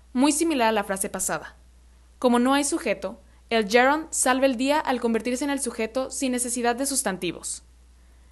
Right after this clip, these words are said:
Let's repeat the sentence. Finishing my homework is easy. Muy bien. Y con esto concluimos este episodio bonus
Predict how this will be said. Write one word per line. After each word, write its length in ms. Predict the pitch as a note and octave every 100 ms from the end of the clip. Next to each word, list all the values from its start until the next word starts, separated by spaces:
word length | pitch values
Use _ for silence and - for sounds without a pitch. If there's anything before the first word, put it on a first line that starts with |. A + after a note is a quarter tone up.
| - -
Let's 240 | B3 C#4 C#4+
repeat 280 | D4+ C#4 A#3+
the 80 |
sentence. 640 | A#3+ G3 E3+ - - - - - - - - - - - - -
Finishing 440 | - C#4+ D#4 E4+ D4+
my 140 | A3+
homework 580 | - G#3+ A3+ B3 C4 - -
is 220 | A3 -
easy. 400 | G#3 - D#3+ - - - - - - - - - - - - - - - - - - - - - - - - - - - - -
Muy 200 | B3 A#3+
bien. 260 | G3 C#3 - - - - - - - - - - - _ _ _ _ _ _ _ - A#4+ - _ -
Y 100 | C#4
con 160 | D4+ D#4
esto 220 | D#4 F#4
concluimos 640 | F4+ D4 G#3+ G#3+ A#3+ B3+
este 220 | B3+ B3 C4+
episodio 400 | A3 A3 G3+ F#3
bonus 480 | G3 A3 D4 -